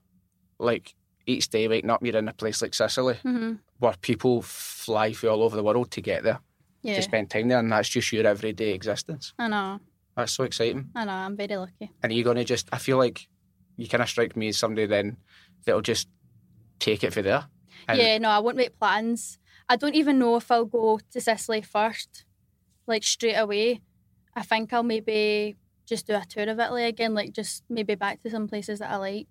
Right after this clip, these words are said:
Speaker 2: Or
Speaker 1: Get yourself to the Amalfi Coast.
Speaker 2: Yeah, definitely.
Speaker 1: Did
Speaker 2: That's
Speaker 1: you
Speaker 2: what I thought, 'cause I thought I could maybe try and squeeze it in, but it was winter. And I
Speaker 1: Yeah,
Speaker 2: thought,
Speaker 1: aye, no.
Speaker 2: I'd rather see it in summer.
Speaker 1: Definitely. Did, um, how did you enjoy Rome?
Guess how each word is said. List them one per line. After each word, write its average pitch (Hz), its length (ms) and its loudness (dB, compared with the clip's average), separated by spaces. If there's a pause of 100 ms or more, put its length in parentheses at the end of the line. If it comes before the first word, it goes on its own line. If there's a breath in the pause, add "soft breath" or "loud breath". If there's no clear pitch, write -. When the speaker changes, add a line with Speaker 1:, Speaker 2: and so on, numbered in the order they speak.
(140)
Speaker 2:
Or 202 220 -8
Speaker 1:
Get 113 140 0
yourself 120 360 0
to 107 40 -2
the 110 100 0
Amalfi 104 380 -2
Coast. - 500 -4
Speaker 2:
Yeah, 202 340 0
definitely. 202 440 -8
Speaker 1:
Did 190 80 -16 (200)
Speaker 2:
That's 233 160 4
Speaker 1:
you 240 80 4
Speaker 2:
what 262 120 6
I 269 60 2
thought, 226 380 -2
'cause 254 140 0
I 247 100 0
thought 233 160 -12
I 240 120 0
could 254 180 -4
maybe 254 220 2
try 269 160 0
and 254 140 2
squeeze 214 380 -4
it 208 140 -8
in, 226 300 -2 (460 soft breath)
but 233 220 0
it - 80 -4
was 233 340 -2 (140)
winter. 233 500 -2 (100)
And 117 80 -4
I - 40 -4
Speaker 1:
Yeah, 117 260 8
Speaker 2:
thought, 101 120 -2
Speaker 1:
aye, 110 300 6
no. 107 180 4 (120)
Speaker 2:
I'd 220 120 -8
rather 220 220 -6
see 214 220 -10
it - 80 -10
in 208 100 -6
summer. 208 400 -8
Speaker 1:
Definitely. 107 580 0 (280)
Did, 117 280 -2
um, 110 580 2 (240)
how 120 320 4
did 120 160 0
you 123 80 0
enjoy 110 300 0
Rome? 117 320 2